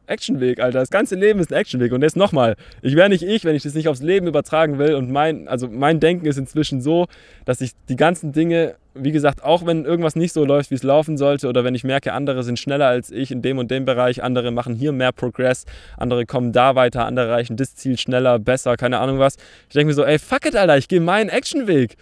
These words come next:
Das ist mein Weg.“ Und ich glaub, das ist auch so das Fundamentale, es ist dein Weg. So, dem gehört niemand anders, niemand macht die Erfahrung, die du machst auf deinem Weg, den du für dich gehst. Und das ist, so ist ja das ganze Leben eigentlich auch aufgebaut,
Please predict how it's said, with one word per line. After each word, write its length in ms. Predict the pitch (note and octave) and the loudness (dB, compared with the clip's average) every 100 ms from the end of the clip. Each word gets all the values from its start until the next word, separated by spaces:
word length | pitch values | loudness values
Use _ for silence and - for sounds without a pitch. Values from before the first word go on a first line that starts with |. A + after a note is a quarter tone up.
| _ | _
Das 140 | C#3 | -2
ist 120 | E3+ E3 | -2 0
mein 440 | G3 B3 D#4+ D#4 | 4 6 6 6
Weg.“ 400 | G#3+ E3+ B2+ - _ _ _ _ _ - | 6 6 2 -4 _ _ _ _ _ -6
Und 120 | C#3 | -2
ich 40 | |
glaub, 180 | C#3 C#3+ | 2 2
das 200 | - A3 | 2 2
ist 120 | F#3+ | 0
auch 140 | D#3+ F3 | 0 2
so 100 | F3 | 2
das 140 | D3+ | 0
Fundamentale, 680 | - E3 C#3+ C3+ D3+ E3 D#3+ | 0 -2 -2 -2 0 2 2
es 100 | C3+ | 0
ist 160 | C3 - _ _ _ | -6 -12 _ _ _
dein 360 | - F3 G3 D3+ | 2 4 2 2
Weg. 380 | A#2+ G#2+ - _ _ _ _ | 0 -2 -6 _ _ _ _
So, 120 | A2+ | -8
dem 200 | A2 C3 | -2 -2
gehört 280 | B2 D#3 F#3+ | 2 6 6
niemand 320 | F3+ A3 A3 | 4 2 2
anders, 340 | F3+ F#3+ F#3+ F3+ | 2 2 2 0
niemand 420 | C#3+ F3 A3 G3+ | -2 -2 0 0
macht 160 | F3 D#3 | -2 -2
die 80 | |
Erfahrung, 440 | D3+ - E3+ D#3+ C#3 | -4 0 0 0 -4
die 160 | B2+ B2 | -6 0
du 180 | A3 | 0
machst 320 | G#3 F3+ F#3 - | 2 0 -2 -4
auf 120 | C3+ | -2
deinem 320 | D#3+ D#3+ D#3 | 0 2 0
Weg, 200 | D3+ D3+ | -2 -2
den 180 | C3+ A#2+ | -2 -2
du 140 | C#3+ | -2
für 140 | D#3+ C3+ | -2 -2
dich 220 | C3+ - | -4 0
gehst. 300 | D3 D3 - | 0 0 0
Und 60 | A2+ | -4
das 120 | C#3+ | -4
ist, 120 | D#3+ | 0
so 140 | D#3+ | 2
ist 120 | G#3 F3+ | 4 2
ja 100 | D#3 | -2
das 140 | D3+ | 0
ganze 240 | E3+ E3 | -2 -2
Leben 260 | D3 F#3+ G3+ | -4 -2 -2
eigentlich 240 | C3 A#2+ | -2 -2
auch 80 | A#2 | -4
aufgebaut, 640 | A2 B2 - A2 A#2 C#3+ | -4 -4 -4 -2 2 2